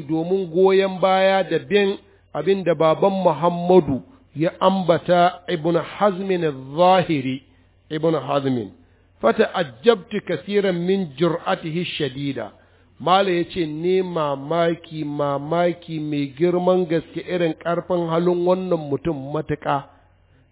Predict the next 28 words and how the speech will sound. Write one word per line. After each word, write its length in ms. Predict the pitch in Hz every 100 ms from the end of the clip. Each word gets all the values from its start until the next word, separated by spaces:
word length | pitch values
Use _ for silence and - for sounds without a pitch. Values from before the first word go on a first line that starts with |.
| _ -
Tabi'an, 560 | 254 247 262 196 139 - _ _ _ 165
ya 100 | 175
ce, 180 | 180 160
"Ne 340 | 156 202 233
mamaki 760 | 220 202 175 185 190 190 170 165
matuƙa 920 | 156 170 220 247 180 220 185 196 175 - _ _ _ _
da 160 | 135 147
ya 180 | 190 196
bi 160 | 160 175 _ - 139 147
baya 360 | 196 202 208
kai 340 | 196 214 226 233
tsaye 300 | - 170 170
lil 260 | 185 202 180
imamat-, 640 | 175 170 175 180 190 - 156
lil 200 | 190 208
imami 420 | 190 175 185 185 175
Abi 240 | 156 151 180
Muhammad 640 | 165 147 196 208 214 208 - _ _
alal 320 | 185 202 180 170 -
qawli 460 | 196 214 220 220 196
bi 100 | 165
tad'ifi 640 | 156 151 175 208 214 185 160
jami'i 420 | 160 180 220 220 196
ma 220 | 190 202
warada 360 | 190 180 185 175
min 180 | 185 175
al 80 |
ahadith", 680 | 160 143 147 151 160 180